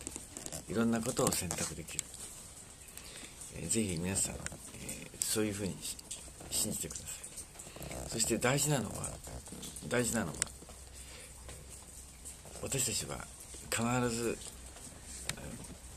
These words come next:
ー、まあ、死んで、まあ、刑期を、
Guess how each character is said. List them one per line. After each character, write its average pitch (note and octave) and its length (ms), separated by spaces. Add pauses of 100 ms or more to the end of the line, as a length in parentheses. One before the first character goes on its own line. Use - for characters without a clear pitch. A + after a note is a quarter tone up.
(160)
ー、 - 20
ま F#2 80
あ、 - 40
死 - 220
ん G#2+ 100
で、 G2 160 (920)
ま F#2+ 80
あ、 - 120 (300)
刑 D3 160
期 G#2+ 140
を、 E2 80